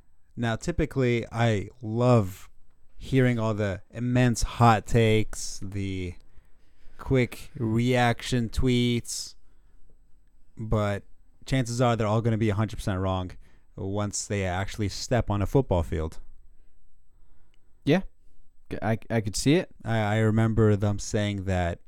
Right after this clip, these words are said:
Speaker 1: George Kittle would probably not be an N F L starter.
Speaker 2: Oh, you talking about when he came out?
Speaker 1: Yeah, when he came out
Speaker 2: Yeah,
Speaker 1: after the
Speaker 2: I,
Speaker 1: combine.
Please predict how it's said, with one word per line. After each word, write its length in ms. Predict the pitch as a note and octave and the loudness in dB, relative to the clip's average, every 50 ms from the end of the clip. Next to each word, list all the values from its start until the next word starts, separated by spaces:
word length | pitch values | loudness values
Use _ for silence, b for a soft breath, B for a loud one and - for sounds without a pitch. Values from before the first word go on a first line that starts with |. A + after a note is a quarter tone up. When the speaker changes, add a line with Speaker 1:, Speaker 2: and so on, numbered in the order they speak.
| - - | -14 -6
Speaker 1:
George 320 | - G#2+ G2+ G2 F#2 - | -2 -2 -2 -2 -4 -6
Kittle 440 | - - G#2+ G2+ G2+ F#2+ F#2+ F#2 E2+ | -4 -2 0 0 2 0 0 0 0
would 200 | F#2 F#2 F2 - | -2 -4 -4 -4
probably 680 | - - - - C3 C3 C3 B2+ C3 B2+ A2+ B2 B2 A2+ | -4 -4 -2 2 2 4 4 4 2 0 0 0 -2 -2
not 560 | G#2 G2 F#2+ F#2+ G2 G#2 A2+ A2+ A2+ G#2+ G#2 | -4 -6 -8 -6 -2 2 2 4 4 2 2
be 140 | G2+ G#2+ G#2 | 0 0 0
an 80 | G2 F#2 | 0 0
N 100 | F#2 F2+ | -2 -2
F 160 | F2 E2+ - | -4 -4 -4
L 80 | F2+ E2 | -4 -4
starter. 500 | - - - E2+ D#2 D#2 D2+ D2+ E2+ - - - - - - - - - - - - _ - - - - - - - - - - - | -4 -6 -6 -6 -6 -6 -8 -10 -12 -12 -16 -20 -20 -20 -18 -18 -18 -18 -20 -20 -20 _ -20 -18 -16 -16 -16 -16 -18 -20 -16 -2 2
Speaker 2:
Oh, 40 | B2+ | 2
you 140 | B2 A2+ A2 | 4 4 4
talking 160 | A#2 A#2+ A2+ | 2 2 2
about 160 | A2+ A#2 A#2 A2 | 2 2 2 2
when 80 | G#2+ G#2+ | 2 0
he 60 | G#2 | 2
came 220 | - A#2+ A2+ A2 | 2 2 2 4
out? 220 | A2+ A#2 - D3+ - | 4 2 2 0 0
Speaker 1:
Yeah, 240 | - A#2+ A2 G2+ G2 G2 | -2 -2 -2 0 0 0
when 100 | G2+ A2+ | -2 -2
he 60 | G#2+ | -2
came 220 | - C3 A#2+ A2+ A2 | 0 0 0 0 0
out 220 | A2+ A2 A2 G#2 D#3 | 0 -2 2 4 6
Speaker 2:
Yeah, 120 | D#3+ D#3+ D#3 | 6 6 6
Speaker 1:
after 80 | B2+ | 4
the 80 | A2+ G#2+ | 2 0
Speaker 2:
I, 40 | A2 | 0
Speaker 1:
combine. 400 | A2 G#2+ A2 A2 A#2 B2+ C3 | 0 0 0 0 0 0 -2